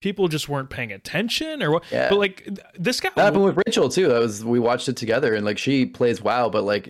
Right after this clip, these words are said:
Speaker 2: isn't, like, super deep in the story. And she came away being like, "I love, that was such a cool movie." So
Speaker 1: I just
Speaker 2: I don't
Speaker 1: think
Speaker 2: know.
Speaker 1: the,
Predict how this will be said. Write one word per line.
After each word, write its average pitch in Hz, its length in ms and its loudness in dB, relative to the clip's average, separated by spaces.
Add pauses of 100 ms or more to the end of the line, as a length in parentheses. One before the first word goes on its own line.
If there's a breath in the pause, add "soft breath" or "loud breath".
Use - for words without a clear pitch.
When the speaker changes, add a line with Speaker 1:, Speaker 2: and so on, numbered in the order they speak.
Speaker 2:
isn't, 113 240 -6
like, 98 160 -6
super 123 380 -2
deep 107 300 -8
in 98 100 -4
the 95 60 -12
story. 104 640 -2
And 104 500 -10
she 117 140 -6
came 110 220 -2
away 107 160 -2
being 101 160 -6
like, 101 120 -6
"I 107 140 -2
love, 107 380 -2
that 131 100 2
was 123 100 -2
such - 160 -6
a 120 40 -6
cool 110 200 -6
movie." 110 440 -6 (400 soft breath)
So 196 200 -6
Speaker 1:
I 208 140 -2
just 247 180 0
Speaker 2:
I 285 60 0
don't 127 80 0
Speaker 1:
think 107 140 -2
Speaker 2:
know. 95 120 -18
Speaker 1:
the, 180 80 -8